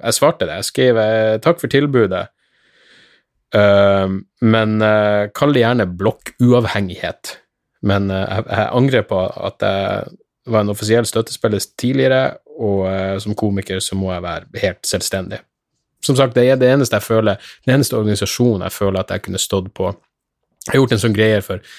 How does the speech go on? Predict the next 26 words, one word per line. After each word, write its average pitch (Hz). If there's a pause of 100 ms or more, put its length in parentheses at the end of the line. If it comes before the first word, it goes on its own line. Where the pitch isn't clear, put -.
(400)
Foreningen 98
for 95
en, 92
eh, 90 (280)
tryggere 98
ruspolitikk, 95
heter -
det 98
vel, 104
bare 98
fordi -
jeg 85 (100)
støtter 104
deres 98
arbeid, 110
og 92
så, 98 (160)
og 101
så - (100)
Penn 85
da, -
som -
er 90
medlem 87
i 87
ytringsfrihetsorganisasjonen, 95